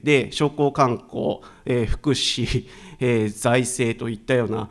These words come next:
まあ、いわゆる非常に幅広い分野の行政課題を抱えている中で、こう、どういったものを、どういった分野をフューチャーデザインに取り入れてやっていくのかというのは、あー、非常に悩ましいところであります。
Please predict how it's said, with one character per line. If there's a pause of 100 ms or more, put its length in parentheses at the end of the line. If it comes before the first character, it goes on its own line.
(120)
ま
あ、
い
わ
ゆ
る
非
常
に
幅
広
い
分
野
の
行
政
課
題
を
抱
え
て
い
る
中
で、 (340)
こ
う、
ど
う
い
っ
た
も
の (160)
を、 (120)
ど
う
い
っ
た
分
野
を
フ
ュ
ー
チ
ャ
ー
デ
ザ
イ
ン
に
取
り
入
れ
て
や
っ
て
い
く
の
か
と
い
う
の
は、 (320)
あ
ー、
非
常
に
悩
ま
し
い
と
こ
ろ
で
あ
り
ま
す。